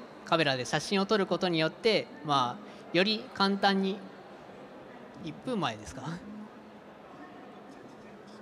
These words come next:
<laughs> あのー、ま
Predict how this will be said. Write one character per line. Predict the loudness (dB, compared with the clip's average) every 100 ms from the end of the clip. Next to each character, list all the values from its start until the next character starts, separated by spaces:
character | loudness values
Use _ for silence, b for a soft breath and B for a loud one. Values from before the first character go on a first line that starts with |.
| -8
<laughs> | -8 -8 -16 -18 -18 -18 -18 -16 -8
あ | 0 2
の | 2 2 2 0 0 0 0 -2 -2 -2 -2 -4 -4 -6 -10 -16 -18 -18 -18 -18 -18 -18 -18 -20 -20 -20 -20 -20 -20 -20 -20 -20 -20 -20 -20 -20 -20 -20 -20 -20 -20 -20 -20 -20 -20 -18 -16 -16 -14 -14 -16 -16 -16 -18 -14 -8
ー、 |
ま | -8 -8